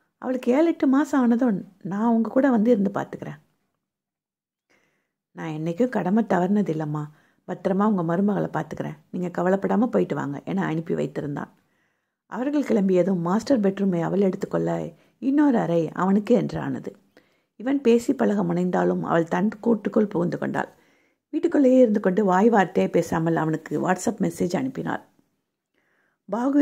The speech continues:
என அவள் அனுப்பி வைத்திருக்க சிவப்பு நிற கோபை பொம்மைகளை அனுப்பி வைத்தான் இவன். அதை கண்டுகொள்ளாமல், "ஒரே வீட்ல வாழப் போறோம். நமக்குன்னு சில பல ரூல்ஸ் வச்சுக்கிறது நல்லதுன்னு நினைக்கிறேன்,"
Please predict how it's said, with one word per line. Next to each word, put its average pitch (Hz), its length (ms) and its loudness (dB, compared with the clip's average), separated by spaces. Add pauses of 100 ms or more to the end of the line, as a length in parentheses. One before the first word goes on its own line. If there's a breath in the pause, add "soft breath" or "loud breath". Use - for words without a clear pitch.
என 208 160 4
அவள் 180 160 2
அனுப்பி 175 320 0
வைத்திருக்க 165 760 -2
சிவப்பு 262 500 0
நிற 165 320 0
கோபை 240 380 2 (220)
பொம்மைகளை 165 500 -4 (300)
அனுப்பி 202 300 -4
வைத்தான் 165 420 -4
இவன். 190 240 -4 (800)
அதை 175 240 -8
கண்டுகொள்ளாமல், 180 760 0 (1300)
"ஒரே 190 400 0
வீட்ல 196 240 0
வாழப் 170 360 -2
போறோம். - 180 -6 (320)
நமக்குன்னு 214 440 0
சில 185 220 2
பல 180 220 0
ரூல்ஸ் 254 300 2
வச்சுக்கிறது 196 400 0
நல்லதுன்னு 190 500 4
நினைக்கிறேன்," 156 380 -6